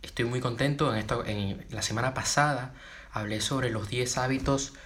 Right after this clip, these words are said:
matutinos, los diez hábitos que uno debe tener al, al levantarse para afrontar el día de una forma ganadora, de una forma ya como, como verlo como un reto, como una fo-, eh, eh, verlo como un partido, ¿no?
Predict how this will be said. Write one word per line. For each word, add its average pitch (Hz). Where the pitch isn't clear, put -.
matutinos, 107
los 104
diez 107
hábitos 113
que -
uno 110
debe 123
tener 120
al, 101
al 107
levantarse 110
para 110
afrontar 135
el 120
día 147
de 147
una 135
forma 156
ganadora, 110
de 104
una 113
forma 131
ya 123
como, 113
como 117
verlo 131
como 127
un 127
reto, 127
como 113
una 127
fo-, -
eh, 113
eh, 110
verlo 131
como 120
un 131
partido, 131
¿no? 135